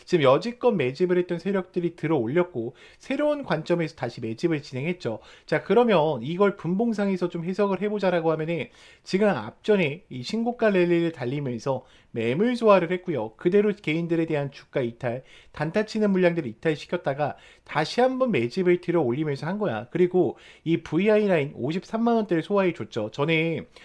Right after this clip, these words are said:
오히려 지금이 내려왔을 때가 매도를 고민하시는 게 아니라 매수를 고민하셔야 되는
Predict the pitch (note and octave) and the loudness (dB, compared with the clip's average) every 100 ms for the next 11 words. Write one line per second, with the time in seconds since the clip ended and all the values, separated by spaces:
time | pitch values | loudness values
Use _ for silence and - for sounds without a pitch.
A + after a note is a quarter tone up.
0 | - - C#3+ G3+ G3+ - E3+ E3 D3 A2+ | -16 0 2 4 4 2 -2 -2 -2 -2
1 | B2+ G3 B2+ - C#3+ A#2+ C3+ A2 - _ | 2 4 4 0 -8 -4 -2 -2 -6 _
2 | G#2+ C3+ G3+ C4+ B3+ C#3+ C#3+ C3 - D3 | -4 -2 -2 -4 -4 -4 -2 -4 -4 -6
3 | A#2 A2 A2 C3 - - - - A#2+ B2+ | -4 -4 -6 -8 -14 -20 -20 -2 0 2
4 | D3+ C#4 C#4+ C4+ D3+ D#3 D3+ F#3+ G3+ F3 | 0 -2 -2 -4 -4 -4 -4 -2 -2 -2
5 | D3+ E3+ G3 | -2 -2 -2